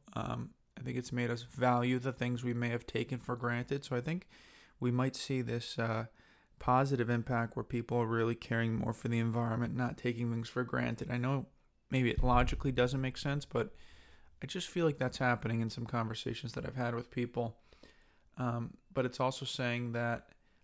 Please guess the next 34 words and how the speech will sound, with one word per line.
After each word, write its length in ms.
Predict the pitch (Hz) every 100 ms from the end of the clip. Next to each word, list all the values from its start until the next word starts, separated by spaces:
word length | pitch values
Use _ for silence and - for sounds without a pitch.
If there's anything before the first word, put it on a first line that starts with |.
| _
higher 260 | - 139 139
demand 360 | 127 127 123
for 80 | 123
single-use 640 | 123 - 151 143 131 123 123
packages 680 | - 131 123 - 120 120
and 140 | 120 113
bags. 340 | 120 117 -
I 40 | 117
mean, 200 | 113 117
look 160 | 120
at 120 | 120
this, 260 | 123 - -
the, 360 | - 135 120 113
the, 360 | 190 120 113 110 - _ _ _ _ _ _ _ _ _ -
you 80 |
know, 140 | 110 -
ma-, 180 | - 123 - 139
masks 600 | 123 127 127 - - -
coming 300 | 139 123 120
in 120 | 120
bags 400 | 120 117 117 113
or 60 | -
gloves 600 | 123 127 123 123 139 -
or, 240 | - - - - - - - - - - - - _ - _ _
or, 380 | - 123 117 117
uh, 240 | 113 113 120 -
hand 320 | - 143 147 135
sanitizer. 1040 | - 131 123 135 123 120 120 117 120 120 -
There's 160 | 123
a 60 | 120
lot 260 | 117 120
of 80 | 120
single-use 520 | - 131 117 113 113
packages. 1000 | - - 117 113 - 127 - 113 - -